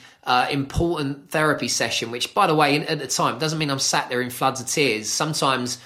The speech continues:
it's a really good chat, but for whatever reason, it, it just means that your subconscious gets to a stage where it is knackered.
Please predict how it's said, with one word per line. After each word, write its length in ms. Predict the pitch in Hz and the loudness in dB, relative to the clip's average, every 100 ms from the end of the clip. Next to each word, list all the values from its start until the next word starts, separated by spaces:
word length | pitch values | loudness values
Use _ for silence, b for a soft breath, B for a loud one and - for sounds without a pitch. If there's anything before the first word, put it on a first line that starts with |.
| B B B - | B B B -2
it's 380 | 147 143 - | 0 2 -2
a 60 | 135 | -2
really 280 | 131 165 143 | 2 4 4
good 220 | 135 139 | 2 0
chat, 420 | - 165 113 - | 2 4 2 0
but 320 | 151 139 - - | 0 0 -2 -6
for 140 | 151 | -2
whatever 280 | 175 160 160 | 0 2 0
reason, 440 | 165 170 160 135 | 2 2 2 2
it, 220 | 127 135 - - | 0 -4 -8 -4
it 200 | 151 143 | -4 -2
just 300 | 165 - 156 | 0 0 0
means 260 | 156 143 | 0 0
that 60 | 143 | -2
your 120 | 139 | 0
subconscious 880 | 135 143 - 170 156 139 127 - - B B B B B _ _ _ - - | 2 0 0 -4 -2 0 0 0 -4 B B B B B _ _ _ -20 -12
gets 340 | 156 175 143 - | 0 2 2 0
to 80 | 147 | 2
a 20 | |
stage 560 | 135 - 165 151 123 123 | 2 4 4 4 2 2
where 240 | 131 135 | 2 2
it 80 | 143 | 2
is 160 | 139 | 0
knackered. 640 | 131 135 151 - 127 101 - | 0 0 0 0 -2 -4 -6